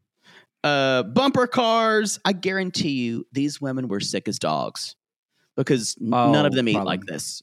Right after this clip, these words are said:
Speaker 2: No, none of the, no.
Speaker 1: If you're thinking it's a good idea, if you're
Speaker 2: Sandra went to bed again sick, like when she was lactose
Speaker 1: <laughs>
Speaker 2: intolerant.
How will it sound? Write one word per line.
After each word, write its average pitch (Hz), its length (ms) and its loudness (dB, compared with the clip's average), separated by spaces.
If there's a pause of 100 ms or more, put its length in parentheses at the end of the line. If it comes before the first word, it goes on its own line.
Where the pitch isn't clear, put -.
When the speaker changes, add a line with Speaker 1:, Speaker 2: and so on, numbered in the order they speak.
Speaker 2:
No, 123 500 2
none 107 240 0
of 107 100 -2
the, 87 80 -8
no. 95 520 0 (840)
Speaker 1:
If 160 160 -2
you're 196 200 2
thinking 226 360 -2
it's 180 180 -4
a 151 40 0
good 139 220 0
idea, 127 500 0
if - 100 -6
you're 277 200 -2
Speaker 2:
Sandra 135 320 4
went 120 160 0
to 131 80 -2
bed 113 200 2
again 95 280 0
sick, 107 360 -2
like 98 140 2
when 98 140 -2
she - 100 -4
was 95 140 0
lactose 104 480 2
Speaker 1:
<laughs> - 20 4
Speaker 2:
intolerant. 110 640 -2